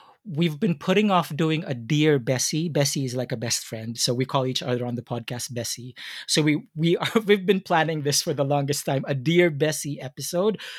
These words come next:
where we'll try to answer, uh, most of their questions in, um, like, several series and a series of episodes. Yeah, so we'll try to answer simple questions, but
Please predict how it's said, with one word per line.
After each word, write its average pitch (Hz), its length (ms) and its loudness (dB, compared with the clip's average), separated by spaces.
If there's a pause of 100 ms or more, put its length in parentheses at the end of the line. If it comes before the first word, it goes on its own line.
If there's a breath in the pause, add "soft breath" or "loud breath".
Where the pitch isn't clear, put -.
(140 loud breath)
where 160 220 2
we'll 147 240 0
try 156 380 2
to - 180 -12
answer, 139 840 0
uh, 135 240 -2
most 151 320 2
of 147 120 -4
their 139 120 2
questions 160 560 -2
in, 135 340 -2 (360 loud breath)
um, 127 320 -2
like, 135 220 -2
several 143 380 2
series 143 500 0
and 135 100 -2
a 123 60 -6
series 131 400 -4
of 120 80 -10
episodes. 147 600 -2 (380 loud breath)
Yeah, 165 300 4
so 170 160 0
we'll 160 160 0
try 220 240 2
to 262 80 -2
answer 190 400 -2
simple 170 300 -2
questions, 143 380 -4
but 143 220 -4